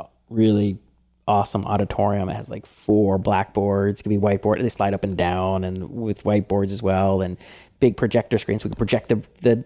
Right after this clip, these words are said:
the problem up on the screen and have a countdown, and we have plenty of room up there to have, like, a judge's table. 'Cause all I wanna do is get, like, a, you know, three mathematicians to serve as the judges for the rounds. And, um, yeah,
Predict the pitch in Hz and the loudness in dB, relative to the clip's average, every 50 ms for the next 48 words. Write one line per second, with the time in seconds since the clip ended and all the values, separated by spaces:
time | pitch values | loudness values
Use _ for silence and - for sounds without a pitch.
0 | - - 113 113 107 - - - 127 120 117 113 110 107 110 - 113 110 104 - | -6 0 2 2 2 2 0 0 2 2 2 2 0 -2 -2 -2 -2 -4 -4 -6
1 | - - 113 110 107 104 104 104 101 101 98 - - - 107 104 98 - - 104 | -6 -4 -2 0 0 2 2 0 0 -2 -4 -6 -4 -2 0 0 0 -2 -2 -4
2 | 98 98 98 98 98 98 95 90 - - - - - - - - - 113 107 - | -2 0 0 2 2 2 0 0 -2 -6 -8 -10 -16 -20 -16 -4 0 0 0 0
3 | - - 131 120 120 113 113 107 110 107 - 107 101 - 104 107 107 101 107 107 | 0 0 0 2 4 4 4 4 2 2 2 2 2 2 0 -2 -2 0 0 0
4 | 98 98 98 92 - 104 107 101 110 107 - - - 107 104 104 104 104 104 101 | 0 0 -2 0 2 2 2 4 2 0 0 0 0 2 2 2 0 0 -2 -2
5 | 104 - - 131 151 160 156 139 113 127 123 113 - - - 110 107 - 104 95 | -2 -4 0 4 4 6 6 4 2 2 0 0 -2 -4 -4 -4 -2 -2 -2 -4
6 | - - 131 117 104 98 - - 117 107 107 107 101 101 - - 98 - - 95 | -4 -4 -2 0 0 0 0 0 2 2 4 2 2 0 0 -2 -2 0 -2 -4
7 | - - 101 101 - - 95 - - 98 101 98 101 98 - 101 101 92 104 104 | -4 -4 -8 -8 -6 -8 -8 -2 0 0 2 0 0 0 2 2 2 4 2 0
8 | 104 - - - 107 107 107 104 104 104 104 104 104 107 107 - _ _ _ _ | 0 0 -2 -4 -2 -2 -2 -2 -2 -4 -4 -6 -8 -10 -12 -16 _ _ _ _
9 | _ _ _ _ _ _ _ - 95 92 101 104 101 98 101 101 98 95 92 92 | _ _ _ _ _ _ _ -6 -2 0 2 2 2 2 2 2 2 2 0 -2
10 | 95 - _ _ - 120 135 147 127 104 | -6 -10 _ _ 0 4 6 6 6 4